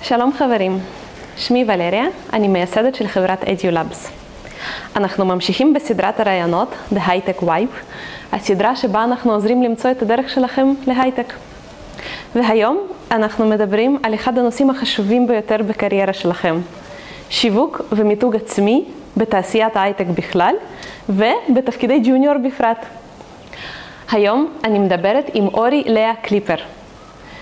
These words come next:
סמנכלית שיווק ומומחית בשיווק וצמיחה אסטרטגית. אורי תספר לנו על שיווק ומיתוג עצמי, איך עושים זאת נכון ובצורה טובה באמצעות רשתות סוציאליות בכלל, ובאמצעות הרשת הסוציאלית לינקדאין בפרט.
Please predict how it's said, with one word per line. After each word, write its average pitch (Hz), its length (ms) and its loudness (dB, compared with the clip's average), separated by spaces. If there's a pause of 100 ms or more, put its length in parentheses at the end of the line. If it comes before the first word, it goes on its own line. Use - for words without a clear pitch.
סמנכלית 190 580 0
שיווק 247 420 0 (460)
ומומחית 190 520 2
בשיווק 226 580 0
וצמיחה 202 440 0
אסטרטגית. 165 640 -2 (760)
אורי 254 200 4
תספר 247 440 0
לנו 240 340 2 (200)
על 202 120 0
שיווק 214 460 0
ומיתוג 220 360 2
עצמי, 202 460 0 (560)
איך 254 160 0
עושים 233 340 2
זאת 233 140 0 (100)
נכון 196 440 0
ובצורה 185 500 0
טובה 180 380 0 (160)
באמצעות 196 600 0
רשתות 202 420 -2
סוציאליות 180 500 2
בכלל, 170 480 0 (560)
ובאמצעות 202 580 2
הרשת 208 300 0
הסוציאלית 185 600 0
לינקדאין 185 360 2
בפרט. - 460 -4